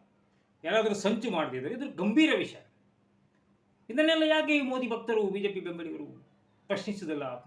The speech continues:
ನಮ್ಮ ಸರ್ಕಾರಕ್ಕೆ? ಹ? ಇಷ್ಟೆಲ್ಲ ಗೊತ್ತಿದ್ದ ಮೇಲೆ ರಾಹುಲ್ ಗಾಂಧಿಯ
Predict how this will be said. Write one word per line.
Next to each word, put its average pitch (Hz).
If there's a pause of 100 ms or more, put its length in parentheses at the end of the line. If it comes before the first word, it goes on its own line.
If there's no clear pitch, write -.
ನಮ್ಮ 139
ಸರ್ಕಾರಕ್ಕೆ? 120 (960)
ಹ? 196 (640)
ಇಷ್ಟೆಲ್ಲ 294
ಗೊತ್ತಿದ್ದ 247
ಮೇಲೆ 156
ರಾಹುಲ್ 214
ಗಾಂಧಿಯ 220